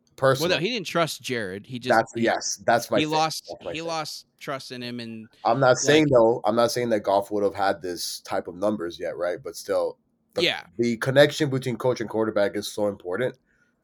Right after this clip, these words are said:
Speaker 1: that it was quite clear that that boundary between them two was not gonna happen. But to see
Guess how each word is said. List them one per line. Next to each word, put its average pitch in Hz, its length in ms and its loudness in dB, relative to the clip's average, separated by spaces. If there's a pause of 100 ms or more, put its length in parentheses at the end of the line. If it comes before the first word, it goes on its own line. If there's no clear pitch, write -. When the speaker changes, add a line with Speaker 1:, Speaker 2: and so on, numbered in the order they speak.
(140)
Speaker 1:
that 98 380 0
it 101 60 -2
was 104 140 0
quite 110 280 2
clear 104 260 -2
that 92 160 0
that 95 200 0
boundary 98 300 0
between 95 560 -12
them 98 180 -2
two 98 180 -10
was 90 220 -8
not 90 140 -6
gonna 87 120 -6
happen. 110 420 -6 (360)
But 95 140 -6
to 101 120 -10
see 120 460 -4